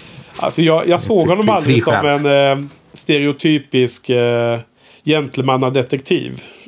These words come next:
Speaker 1: Eh, men det, eh, du kanske har mer litterära referenser att, eh, tolka in där än vad jag har.
Speaker 2: Ja, kanske. Jag tyckte han var väldigt, väldigt typisk.
Speaker 1: Ja.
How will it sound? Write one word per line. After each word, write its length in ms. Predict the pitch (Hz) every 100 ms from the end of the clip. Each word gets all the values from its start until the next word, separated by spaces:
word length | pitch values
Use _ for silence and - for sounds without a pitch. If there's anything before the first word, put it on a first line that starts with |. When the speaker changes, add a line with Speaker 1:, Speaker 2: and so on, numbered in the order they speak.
| -
Speaker 1:
Eh, 300 | 123 120 120
men 220 | 123 143
det, 160 | 151 156 151 156 135 95 92 87
eh, 220 | 110 135
du 240 | 131 156
kanske 260 | 160 147 147
har 80 | 147
mer 440 | 143 135 127 123 - - - -
litterära 580 | 147 139 147 156 143 131
referenser 680 | 127 - 127 117 107 127
att, 420 | 117 113 - - -
eh, 380 | - 120 127 131 135 -
tolka 300 | - 131 143
in 140 | 139 127
där 220 | 123 127
än 100 | 120
vad 80 | 127
jag 140 | 120
har. 220 | 110 - - - - - _ _ _ _ _ _ _ _ _ _ _ _ _
Speaker 2:
Ja, 260 | 113 117
kanske. 300 | 113 107 104
Jag 180 | 107 110
tyckte 220 | 117 -
han 100 | 101
var 80 | 101
väldigt, 520 | 98 98 98 - -
väldigt 360 | 101 104 - -
typisk. 540 | - - - - - - 131
Speaker 1:
Ja. 180 | 120